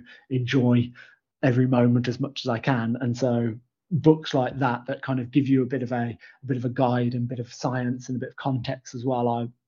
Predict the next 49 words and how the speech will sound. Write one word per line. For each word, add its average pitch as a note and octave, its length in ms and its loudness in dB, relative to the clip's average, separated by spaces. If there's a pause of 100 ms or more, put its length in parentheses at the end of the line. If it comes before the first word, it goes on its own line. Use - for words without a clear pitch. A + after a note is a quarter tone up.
(220)
like, B2+ 200 -2
they're C#3 160 6
having B2+ 240 0
the B2 80 0
most A#2 280 -4
impact B2+ 380 -10
on B2 180 -8
me. - 240 -10 (560)
I've - 80 -6
still F3+ 120 4
got C#3 140 4
a - 20 6
lot B2 120 4
of A#2 80 -6
work B2+ 220 -2
to - 80 -14
do, B2 280 -4
you B2+ 120 -2
know, B2 240 2
I B2+ 60 -2
still C3 340 2
could C3+ 180 -4
be B2+ 120 0
reaching C3 320 -4
out B2 120 -8
to - 60 -20
friends A#2+ 360 -4
more, B2 240 -2
I - 80 -4
still - 260 0
could C3 160 -2
be B2 80 -2
spending B2 360 -2
more A#2+ 160 -2
time A#2+ 200 -4
with A#2+ 140 -2
family. B2 560 0 (220)
Sometimes C3 460 2
I'm B2+ 140 0
maybe C3 260 2
not C3 240 -2
getting C3 220 -4
the A#2+ 60 -2
balance A#2+ 420 -2
right B2 300 -2
and, A#2 340 -4
you B2 160 -8
know, A#2+ 180 -12
my A#2 60 -20